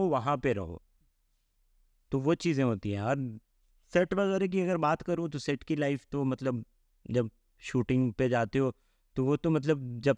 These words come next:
तक रोल बोल के और pack up for the day जो नहीं बोला है,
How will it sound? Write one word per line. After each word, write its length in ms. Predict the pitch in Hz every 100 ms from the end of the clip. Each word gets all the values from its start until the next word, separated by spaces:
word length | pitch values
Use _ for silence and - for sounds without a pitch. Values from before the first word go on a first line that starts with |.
| -
तक 160 | 180 - _ _ _ _ _ _ _ _ _ _ _ _
रोल 520 | 135 123 131 165 190 180
बोल 340 | 135 147 156
के 220 | 151 185
और 360 | 185 165 143 131 - - - - 113
pack 240 | - 127
up 160 | 170 143
for 160 | 156
the 160 | 139 139
day 200 | 135 135
जो 160 | 135 131
नहीं 260 | 117 131
बोला 300 | 131 110 98
है, 140 | 90